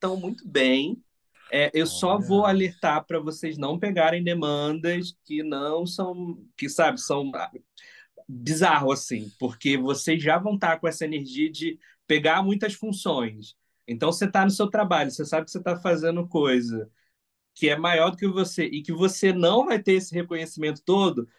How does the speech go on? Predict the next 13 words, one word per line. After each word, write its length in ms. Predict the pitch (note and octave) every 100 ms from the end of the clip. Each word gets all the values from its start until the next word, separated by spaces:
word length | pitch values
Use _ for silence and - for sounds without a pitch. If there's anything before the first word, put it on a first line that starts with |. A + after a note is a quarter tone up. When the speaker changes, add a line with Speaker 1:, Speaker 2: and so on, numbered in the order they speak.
| _
Speaker 1:
sai 280 | - D#3 G3+
fora, 480 | G#3+ G#3 D#3 A#2+ G#2+
sai 240 | - D#3 E3+
fora, 480 | D#3+ D3 D#3+ E3 C#3+
vai 180 | D3 D3
Speaker 2:
Cilada, 20 |
Speaker 1:
embora, 320 | C#3 C3 C#3
Speaker 2:
Bina, 260 | D3 A#2 G#2+ A2
Speaker 1:
não 120 | - C#3+
tá 140 | D3
Speaker 2:
cilada. 100 | C#3+
Speaker 1:
dando, 760 | B2+ C3 C#3 D3+ D#3 E3 E3 D#3 - _ -
entendeu? 1000 | C3+ C#3 - C3+ C3 C3 C3+ D3+ F3 G3